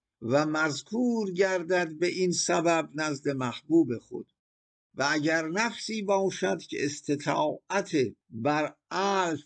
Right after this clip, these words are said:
نداشته باشد، در حین نوشتن به آن بر شهداء بیان است که بهاء الف را به او برسانند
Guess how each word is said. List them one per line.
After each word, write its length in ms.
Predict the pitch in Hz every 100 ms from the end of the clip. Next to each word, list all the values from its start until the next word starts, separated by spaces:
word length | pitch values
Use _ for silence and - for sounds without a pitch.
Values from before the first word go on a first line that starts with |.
| -
نداشته 1040 | 139 147 151 147 151 147 143 - - 147
باشد، 680 | 139 147 156 151 - 220 220 - _ _ _ _ _ _ _ _ 131
در 220 | 147 151
حین 640 | 135 - 156 151 143 131 -
نوشتن 920 | 123 143 143 156 - - 196 202 202 185 _ _ _ -
به 200 | 131 -
آن 320 | 180 214 190
بر 200 | 156 147
شهداء 760 | 143 151 139 143 147 147 143
بیان 640 | 139 127 147 156 180 226 220
است 460 | 202 185 - - _ _ -
که 160 | 143
بهاء 720 | 147 143 156 143 202 214 185 - 139 143 -
الف 600 | 151 147 147 147 - - 147 147 147
را 540 | 151 202 214 190 - 143
به 100 | 151
او 300 | 147 185 180
برسانند 1120 | 143 135 196 202 - 175 170 165 160 156 151